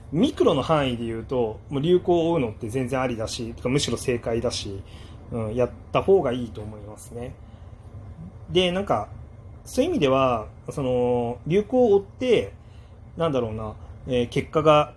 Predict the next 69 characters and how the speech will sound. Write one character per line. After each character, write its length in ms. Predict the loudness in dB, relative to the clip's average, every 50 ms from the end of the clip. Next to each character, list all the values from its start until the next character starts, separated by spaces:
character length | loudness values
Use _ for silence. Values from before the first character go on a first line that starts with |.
| -10 -2
出 140 | 0 0 2
て、 260 | 2 0 0 0 -2
ま 80 | 0 0
あ、 20 |
あ 40 | 2
る 80 | 2 0
程 140 | 0 0 -2
度 200 | -2 -4 -6 -10 -14 -16 -8 -4
売 80 | -2
れ 80 | 0 0
ま 80 | 0 0
し 80 | 2
た 100 | 2 2
っ 40 | 0
て 60 | 0 -4 -14 -8 -6
言 120 | -6 -4
っ 20 |
た 120 | -2 -2 -2
時 200 | -2 -2 -2 -2
に、 260 | 0 0 0 0 -4 -8 -16 -10 -4
ま 80 | -4 -2
あ、 20 |
ず 180 | -2 2 2 2
っ 60 | 2
と 100 | 2 0
そ 120 | -2 -2 -2
れ 60 | 0
を 80 | 2
や 80 | 2 2
り 100 | 2 2
続 220 | 0 -2 -6 -4
け 120 | -4 -2 0
る 100 | 0 0
ん 40 | 0
じ 80 | 0
ゃ 40 | 0
な 120 | 0 0
く 100 | -2 -4
て、 300 | -6 -4 -4 -4 -4 -6 -10 -16 -20 -20 -18 -18 -18 -18 -18 -18 -18 -14 -10 0
じ 100 | 2 4
ゃ 240 | 4 4 4 2
あ、 80 | 0 -4 -10 -14
そ 160 | -8 -6 -4
の、 200 | -2 -2 -2 -4
そ 100 | -4 0
こ 100 | 0 2
で 140 | 2 2 2
余 140 | 2 2 4
裕 160 | 4 4 4
が 300 | 4 4 4 4 2 0 -2
で 140 | 0 -2 -2
き 80 | 0 2
た 140 | 0 2
ら、 360 | 2 4 4 4 2 0 -4 -12 -18 -20 -20 -20 -18 -18 -18 -18 -18 -14
そ 120 | -6 -2 0
の、 240 | 2 2 2 2 2
じ 120 | 2 2
ゃ 60 | 2
あ 60 | 2
業 220 | 2 2 2 2 0
界 500 | 0 2 2 4 4 2 2 0 0 2
の 200 | 4 4 4 4
そ 100 | 2 -2
の 80 | -6
幅 300 | -6 -4 0 4 4 6
を 60 | 4 4
広 260 | 2 0 0 2 4
げ 80 | 4
る 220 | 4 4 2 0